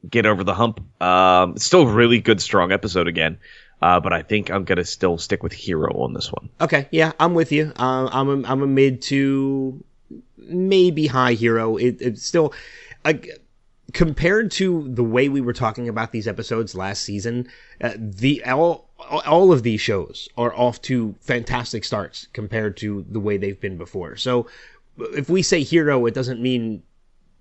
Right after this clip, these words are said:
Speaker 2: we're, we're disliking the episode. It's just
Speaker 1: No, not at all.
Speaker 2: It's, it's
Speaker 1: It's
Speaker 2: not as strong as it could be,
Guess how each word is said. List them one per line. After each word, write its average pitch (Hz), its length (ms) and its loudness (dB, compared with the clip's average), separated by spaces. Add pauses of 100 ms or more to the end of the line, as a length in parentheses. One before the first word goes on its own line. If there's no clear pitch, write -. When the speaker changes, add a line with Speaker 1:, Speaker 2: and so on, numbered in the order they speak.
(140)
Speaker 2:
we're, 127 440 4
we're 117 180 2
disliking 104 500 -2
the 101 140 -2
episode. 90 480 -8
It's 104 280 -6
just - 440 -10
Speaker 1:
No, 95 280 4
not 95 220 2
at 95 60 4
all. 98 180 4
Speaker 2:
It's, 160 160 0
it's 90 260 2
Speaker 1:
It's 165 80 0
Speaker 2:
not 139 320 0
as 127 160 -4
strong 117 480 -4
as 101 140 -6
it - 160 -14
could 104 320 -4
be, - 240 -14